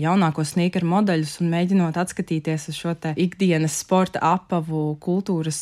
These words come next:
vēsturi, vai izcelt dažus fragmentus no galvenajiem vēstures notikumiem, mēs tos apvienojam arī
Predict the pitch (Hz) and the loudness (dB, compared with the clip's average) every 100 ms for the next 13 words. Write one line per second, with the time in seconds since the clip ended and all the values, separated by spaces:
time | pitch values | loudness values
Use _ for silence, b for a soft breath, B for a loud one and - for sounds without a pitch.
0 | - 175 190 196 - - 175 202 165 160 | -4 2 4 4 0 -4 0 0 0 -6
1 | - - 190 190 165 165 170 - 226 269 | -8 -4 -4 0 -2 0 -2 0 2 4
2 | 226 160 - 165 165 170 180 170 160 151 | 4 2 0 -4 -4 0 2 2 0 -2
3 | 156 156 175 175 - - 254 269 - 185 | -2 0 2 0 -2 0 2 2 0 -2
4 | 185 196 B B B B 202 208 214 - | 0 -2 B B B B 2 4 2 0
5 | - 196 208 233 214 190 175 190 202 | -2 0 4 4 4 2 2 2 2